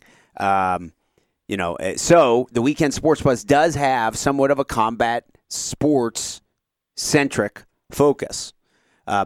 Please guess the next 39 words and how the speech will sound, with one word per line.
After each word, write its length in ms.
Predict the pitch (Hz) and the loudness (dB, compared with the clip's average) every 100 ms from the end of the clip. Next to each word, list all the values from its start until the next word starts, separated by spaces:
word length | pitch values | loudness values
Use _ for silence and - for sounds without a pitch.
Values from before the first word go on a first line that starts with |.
| - - | -4 2
but 320 | 226 196 - - | 4 4 -2 -6
we 80 | 139 | -4
cover 260 | - 151 151 | 0 2 2
everything 300 | 147 156 147 | 2 -2 -2
in 60 | |
the 60 | 131 | 0
world 180 | 123 113 | 0 -2
of 40 | |
sports. 360 | - 180 127 - | -2 -2 -2 -2
The 80 | 117 | 0
Weekend 400 | 151 185 170 156 | 0 0 -4 -4
Sports 340 | - 170 160 | -2 0 0
Buzz 280 | - 156 127 | 0 0 0
group 400 | 127 131 180 - _ 110 | 0 2 2 -2 _ -2
on 140 | 110 | -2
Facebook, 680 | - 139 147 175 185 214 - _ _ _ _ _ _ _ _ | 0 0 0 0 0 0 -10 _ _ _ _ _ _ _ _
we 500 | 107 104 104 107 101 _ _ _ | -4 0 0 0 -2 _ _ _
talk 280 | - 131 - | 0 2 2
about, 400 | 117 120 117 - | 0 2 0 -2
debate 540 | 113 95 - 123 143 _ _ _ | -6 -4 0 0 -2 _ _ _
the 80 | 107 | -8
top 520 | - 123 135 - - _ _ _ _ _ - | -2 0 0 -4 -20 _ _ _ _ _ -8
topics, 720 | - 127 135 175 175 - - _ _ _ - | -2 0 2 -2 -2 -8 -12 _ _ _ -8
uh, 120 | 101 98 | -6 -2
in 160 | 123 | 0
the 80 | 127 | 2
world 220 | 123 131 123 | 4 2 2
of 80 | |
sports, 560 | - - 131 160 - - - | -4 -2 0 0 -4 -12 -6
thanks 280 | 120 110 - | -4 -4 -4
to, 180 | 110 - | -4 -4
once 240 | 107 101 | -6 -6
again, 260 | 101 101 123 | -6 -6 -4
Brandon 280 | 107 98 92 | -4 -6 -6
Bishop, 320 | 98 - 131 | -6 -6 -8
who 80 | - | -10
created 380 | - 101 95 92 | -6 -6 -6 -10
that 160 | 90 | -10
group. 260 | - 104 | -6 -8